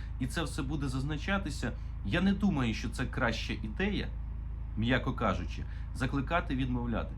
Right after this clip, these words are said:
Можуть бути різні перипетії, можуть бути різні внутрішньополітичні проблеми. Але не можна допускати, щоб в зовнішньополітичному плані підривати безпеку України. Це теж важливий момент, власне кажучи.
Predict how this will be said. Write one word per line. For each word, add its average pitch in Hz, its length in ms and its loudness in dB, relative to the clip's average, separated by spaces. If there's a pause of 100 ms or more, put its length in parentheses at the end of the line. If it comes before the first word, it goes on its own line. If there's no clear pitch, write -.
(240)
Можуть 180 420 4
бути 160 280 0
різні 151 300 0
перипетії, 135 680 0
можуть 101 380 0
бути 139 240 0
різні 131 280 2
внутрішньополітичні 123 1120 0
проблеми. 85 480 -2 (540)
Але 123 200 6
не 139 120 4
можна 143 380 2
допускати, 123 720 2 (560)
щоб 131 320 2
в 110 40 0
зовнішньополітичному 117 1200 0
плані 160 380 0 (300)
підривати 127 680 2 (300)
безпеку 107 600 0 (200)
України. 98 540 0
Це - 120 -4
теж 139 280 0
важливий 117 500 0 (460)
момент, 117 420 2 (1160)
власне 107 320 0
кажучи. - 500 -2